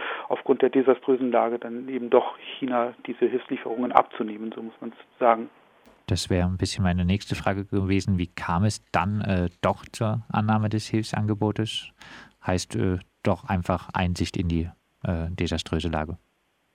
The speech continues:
Speaker 1: Äh, meiner Auffassung nach, ja. Also man muss ja wirklich sehen, ich hab's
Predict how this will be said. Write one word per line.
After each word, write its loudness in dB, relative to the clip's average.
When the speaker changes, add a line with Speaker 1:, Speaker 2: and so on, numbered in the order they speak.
Speaker 1:
Äh, 8
meiner 4
Auffassung 4
nach, 4
ja. 10
Also -6
man 0
muss 2
ja 12
wirklich 0
sehen, -2
ich -8
hab's -10